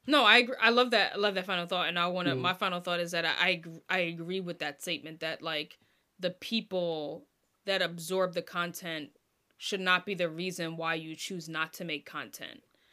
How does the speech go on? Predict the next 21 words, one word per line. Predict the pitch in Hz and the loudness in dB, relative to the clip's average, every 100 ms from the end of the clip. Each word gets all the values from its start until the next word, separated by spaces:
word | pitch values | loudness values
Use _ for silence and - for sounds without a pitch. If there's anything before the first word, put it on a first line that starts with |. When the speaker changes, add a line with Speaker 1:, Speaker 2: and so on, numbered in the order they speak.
| _ _ - | _ _ 0
Speaker 1:
or | 185 160 | 2 2
choose | 160 214 180 | -2 -6 -4
not | 175 175 175 | 0 0 -2
to | 175 | -8
make | 165 160 160 - _ - | -6 -4 -6 -8 _ -2
art, | 185 147 - - _ | 0 0 -6 -20 _
rather. | 175 156 156 151 180 _ - _ _ | -4 -4 -4 -10 -12 _ -20 _ _
Um, | 185 175 160 160 165 | 2 2 2 -2 -6
though | 190 214 196 | 0 4 6
I | |
do | 185 185 | 6 2
not | 196 185 - | 0 0 0
think | 196 180 | -6 -4
that | 170 | -4
that's | 160 - | -6 -8
what's | 165 | -12
happening. | - 160 165 - 190 220 - _ - - _ - | -8 -8 -8 -12 -12 -16 -20 _ -20 -20 _ 2
Um, | 196 185 170 165 165 147 - | 6 8 6 4 0 -4 -2
I | 190 | -2
think | - 202 185 | 0 -2 -4
that | 170 185 180 170 165 160 | -2 4 6 6 4 0